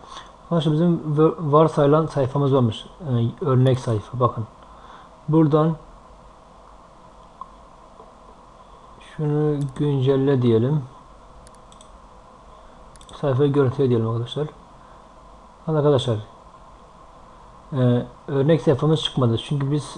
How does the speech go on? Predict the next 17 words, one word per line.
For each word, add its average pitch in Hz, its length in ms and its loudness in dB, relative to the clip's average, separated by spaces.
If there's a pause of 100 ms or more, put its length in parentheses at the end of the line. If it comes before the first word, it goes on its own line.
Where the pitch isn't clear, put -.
(460)
e, 120 300 0 (540)
Page 147 340 2
P 135 120 2
H 127 120 0
P - 80 -8
sayfasını 143 640 0 (840)
yapmadık 131 360 0
arkadaşlar. 117 400 -2
Şimdi 160 220 -2
onu 165 100 2
yapacağız. 131 460 0 (440)
Yeni 156 160 2
temamıza 156 600 2
gelelim. 139 500 2 (760)
Buradan 151 260 6
single'ı 151 680 4 (720)
kopyalayalım. 120 840 2